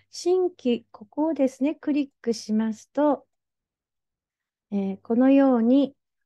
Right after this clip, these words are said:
オンラインテンプレートの検索という白いボックスが出てきます。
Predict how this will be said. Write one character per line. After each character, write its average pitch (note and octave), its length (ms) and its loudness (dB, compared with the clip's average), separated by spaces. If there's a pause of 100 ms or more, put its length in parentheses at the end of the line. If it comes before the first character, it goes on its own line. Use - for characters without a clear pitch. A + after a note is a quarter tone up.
オ C#4 100 2
ン D#4 160 0
ラ D#4+ 140 0
イ B3 160 0
ン G3 80 -6
テ C#4+ 200 -4
ン D4+ 120 -2
プ D#4 120 -8
レ D#4 160 -4
ー D4+ 60 -10
ト A3+ 100 -8
の G3+ 140 -4
検 C#4+ 320 -2
索 D#4 260 -8
と C#4 120 0
い A3+ 100 2
う G#3 40 -4
白 C#4 300 -2
い C#4+ 60 -2
ボ G#3+ 140 -8
ッ G3+ 40 -12 (140)
ク D4 100 -6
ス D4 140 -8
が D4+ 140 -2
出 - 100 -12
て A#3+ 160 -4
き G#3 140 -12
ま G3 180 -4
す。 - 240 -16